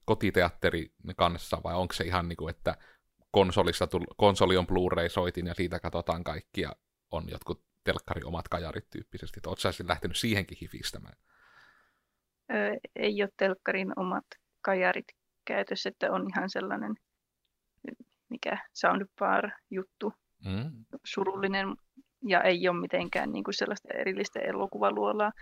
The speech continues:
Speaker 2: vielä ainakaan, että oon vähän miettinyt just tästä toi-,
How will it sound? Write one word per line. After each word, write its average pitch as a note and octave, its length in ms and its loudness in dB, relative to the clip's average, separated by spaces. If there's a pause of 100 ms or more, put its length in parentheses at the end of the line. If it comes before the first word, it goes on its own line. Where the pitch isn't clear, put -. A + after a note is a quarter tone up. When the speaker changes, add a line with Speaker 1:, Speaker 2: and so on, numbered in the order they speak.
(840)
Speaker 2:
vielä G3 260 6
ainakaan, - 480 2
että - 180 -4
oon - 120 -2
vähän - 200 -2
miettinyt - 440 -4
just - 160 -6
tästä - 280 -6
toi-, - 260 -2